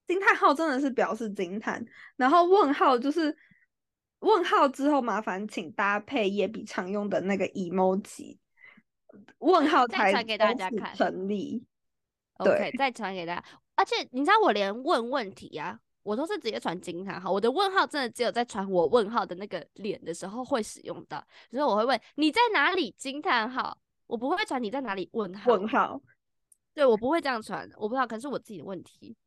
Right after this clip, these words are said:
Speaker 1: 国文老师听到这边真的要生气了，抱歉了，国文老师，但是这就是我们这个时代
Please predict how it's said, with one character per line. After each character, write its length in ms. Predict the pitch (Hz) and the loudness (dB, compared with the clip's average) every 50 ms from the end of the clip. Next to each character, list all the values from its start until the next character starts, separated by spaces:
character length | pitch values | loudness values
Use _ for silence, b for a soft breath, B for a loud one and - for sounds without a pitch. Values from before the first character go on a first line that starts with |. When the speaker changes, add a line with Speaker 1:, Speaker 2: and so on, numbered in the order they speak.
| _ _ _ _ _ _ _ _ _ _ - | _ _ _ _ _ _ _ _ _ _ 4
Speaker 1:
国 160 | 254 262 254 | 6 8 10
文 160 | 247 254 254 254 | 10 8 8 8
老 180 | 262 220 190 | 8 8 6
师 240 | 220 214 - 233 233 | 6 4 2 0 0
听 200 | 226 - 240 226 | 2 2 2 4
到 160 | 226 226 220 | 4 4 4
这 160 | 226 226 220 | 4 4 2
边 240 | 214 214 202 208 220 | 2 2 0 -2 0
真 180 | 226 240 233 226 | 0 0 0 2
的 80 | 214 | 0
要 180 | 196 202 202 208 | 0 0 0 0
生 320 | 214 - - 208 196 208 | 0 0 -2 -2 -2 -2
气 360 | 220 - - - - 220 185 190 | -4 -8 -6 -4 -2 -2 -2 -2
了， 200 | 113 113 - - _ | -4 -8 -10 -4 _
抱 220 | - 269 247 247 | 4 6 6 6
歉 200 | 240 - - 269 | 6 4 4 4
了， 140 | 214 190 190 | 6 4 4
国 160 | 220 - 196 | 2 2 2
文 140 | 190 196 196 | 2 2 2
老 180 | 196 190 - 220 | 0 0 0 -2
师， 180 | - - 214 | -4 -4 0
但 220 | 208 233 226 233 - | 4 4 4 4 4
是 160 | 233 240 220 | 2 0 2
这 160 | - 277 277 | 2 2 6
就 160 | 320 269 285 | 6 6 6
是 100 | 320 302 | 6 6
我 140 | 262 233 196 | 4 2 2
们 180 | 185 170 143 226 | 0 -2 -6 -6
这 120 | - 233 | -2 0
个 100 | 240 240 | 0 0
时 220 | 240 - - 185 | -2 -4 -6 -6
代 280 | - - 208 196 196 | -4 -2 -2 -2 -2